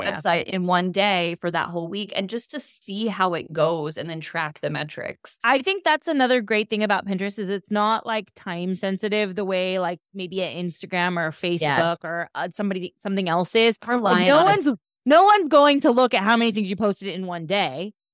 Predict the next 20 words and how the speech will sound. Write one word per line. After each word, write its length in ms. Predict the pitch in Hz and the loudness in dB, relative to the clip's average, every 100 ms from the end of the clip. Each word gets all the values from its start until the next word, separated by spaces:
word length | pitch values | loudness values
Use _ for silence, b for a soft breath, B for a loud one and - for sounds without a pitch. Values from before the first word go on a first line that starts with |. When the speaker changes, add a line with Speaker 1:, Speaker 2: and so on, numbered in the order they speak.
| - | -2
Speaker 1:
They're 120 | 233 | 0
just 180 | 196 190 | 2 0
Speaker 2:
Mm-hmm. 40 | |
Speaker 1:
going 260 | 262 294 269 | -2 -4 -4
to 120 | 233 | -6
see 460 | - 269 262 233 180 | -8 -6 -4 -4 -6
stuff. 500 | - 180 147 156 - | -8 -12 -10 -12 -6
They're 140 | 180 | -2
not, 340 | 208 214 208 - | 2 4 2 0
it 80 | 208 | -4
doesn't 220 | 233 220 | -2 0
matter 340 | 226 233 240 | 2 2 0
when 140 | 202 180 | -2 -6
you 100 | 170 | -10
posted 440 | 170 170 - 156 | -12 -14 -8 -6
it. 100 | 135 | 2
So 100 | 226 | 2
I 200 | 190 262 | 4 4
like 260 | 294 302 226 185 | 4 2 0 0
that 240 | 196 208 | 2 2